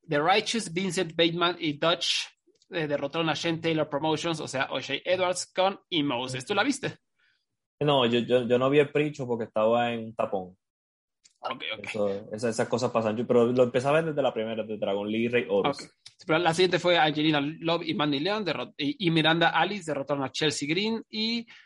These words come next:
Speaker 1: Allysin Kay y Marty Bell, que, que se escucha que está para morirse esta contienda. Qué bueno que no la vimos.
Speaker 2: <laughs>
Speaker 1: Eh, también en el pre-show, los Bouncers,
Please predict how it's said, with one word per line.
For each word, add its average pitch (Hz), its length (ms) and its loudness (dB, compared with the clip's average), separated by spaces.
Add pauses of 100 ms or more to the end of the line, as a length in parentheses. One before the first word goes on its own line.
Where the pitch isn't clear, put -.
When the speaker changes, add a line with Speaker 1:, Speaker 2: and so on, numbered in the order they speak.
Speaker 1:
Allysin 160 380 2
Kay 175 200 2
y 170 100 0
Marty 143 300 0
Bell, 165 220 -2
que, - 280 -14
que 120 220 -12
se 120 120 -10
escucha 151 600 -4
que 135 60 -12
está 139 240 -6
para 135 180 -2
morirse 131 460 -6
esta 131 260 -10
contienda. 165 460 -4
Qué 151 100 -6
bueno 135 240 -4
que 131 80 -8
no 131 100 -2
la 131 120 0
vimos. 196 320 -2
Speaker 2:
<laughs> - 180 -12 (540)
Speaker 1:
Eh, 170 280 -2
también 156 300 2
en 156 100 2
el 139 160 0
pre-show, 233 420 2
los 143 260 -2
Bouncers, 214 560 2